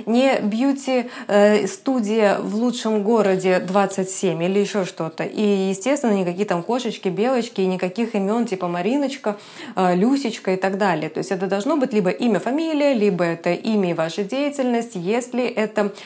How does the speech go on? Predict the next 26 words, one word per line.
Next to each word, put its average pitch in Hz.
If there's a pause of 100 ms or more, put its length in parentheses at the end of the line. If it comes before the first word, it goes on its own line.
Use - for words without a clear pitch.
(160)
допустимо. 190
То 175
есть 165
если 202
вы 190
собираетесь 180
оставаться 180
в 175
рамках 170
одной 185
ниши, 320
и 233
вы 208
уверены, 214
что 170
вы 170
в 151
долгосрок 269
играете, 240
ну, 247
конечно, 247
вы 208
можете 196
присоседить 196
к -
своей, 180